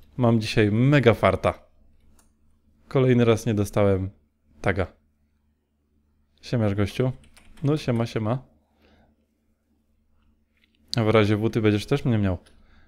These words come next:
Ja wolę się trzymać za twoimi plecami, bo jakby się czas skończył i by ja dostał taga, to pyk w plecy.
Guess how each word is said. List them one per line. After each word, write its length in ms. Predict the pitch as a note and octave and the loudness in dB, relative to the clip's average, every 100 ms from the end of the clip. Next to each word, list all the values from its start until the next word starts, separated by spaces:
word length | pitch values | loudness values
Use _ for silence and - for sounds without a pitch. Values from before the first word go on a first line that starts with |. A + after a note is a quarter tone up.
| _ - | _ -6
Ja 100 | C3+ | -2
wolę 200 | B2+ A#2 | 0 0
się 100 | B2 | -2
trzymać 260 | - B2+ | -2 0
za 80 | A2+ | 0
twoimi 300 | - B2+ A2 | -2 -2 -2
plecami, 400 | G#2 A#2 C#3 G#2+ | -2 -2 0 0
bo 100 | G2 | 2
jakby 200 | G2+ G2+ | 0 0
się 120 | G#2 | -6
czas 220 | - G#2+ - | -6 -6 -4
skończył 380 | B2+ A2 B2 | -2 0 2
i 80 | A2 | 2
by 280 | G#2 G#2+ G#2+ A#2 | 2 0 -2 -2
ja 140 | A#2 G#2+ | 0 0
dostał 300 | G#2 - G2+ | 0 -2 -2
taga, 300 | A#2+ A2+ G#2 | -2 -2 -4
to 120 | G#2 | -6
pyk 420 | - _ G4 - | -10 _ 0 0
w 120 | - | -8
plecy. 380 | G3 D#3+ - | -4 -2 -2